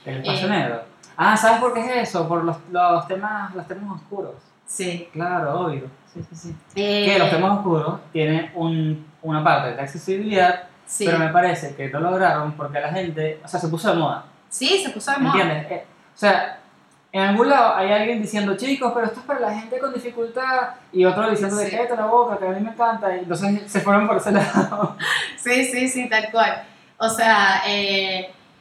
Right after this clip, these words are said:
Speaker 2: creo que es para que, eh, es-, esos problemas de visión, o sea,
Speaker 1: Sí, sí, sí,
Speaker 2: de
Speaker 1: sí.
Speaker 2: hecho, o sea, la gente que está cansada de tanto ver el blanco, el blanco llega a un punto en que es como,
Speaker 1: Sí,
Speaker 2: "Ya,
Speaker 1: que,
Speaker 2: quítamelo".
Speaker 1: pero por cierto, recomendación acá, eh, texto blanco con fondo negro no es muy bonito.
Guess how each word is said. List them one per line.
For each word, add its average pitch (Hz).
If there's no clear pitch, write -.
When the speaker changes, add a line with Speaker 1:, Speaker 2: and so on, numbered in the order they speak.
Speaker 2:
creo 214
que 214
es 202
para 214
que, 196
eh, 190
es-, -
esos 208
problemas 202
de 220
visión, 240
o 208
sea, 180
Speaker 1:
Sí, 175
sí, -
sí, 202
Speaker 2:
de 202
Speaker 1:
sí. 202
Speaker 2:
hecho, 220
o 214
sea, 196
la 190
gente 190
que 220
está -
cansada 202
de 214
tanto 202
ver 214
el 214
blanco, 220
el 226
blanco 196
llega 214
a -
un 208
punto 220
en 214
que 185
es 196
como, 208
Speaker 1:
Sí, 202
Speaker 2:
"Ya, 220
Speaker 1:
que, 185
Speaker 2:
quítamelo". 196
Speaker 1:
pero 175
por 165
cierto, 147
recomendación 151
acá, 185
eh, 139
texto 170
blanco 190
con 147
fondo 151
negro 170
no 143
es 143
muy 165
bonito. 156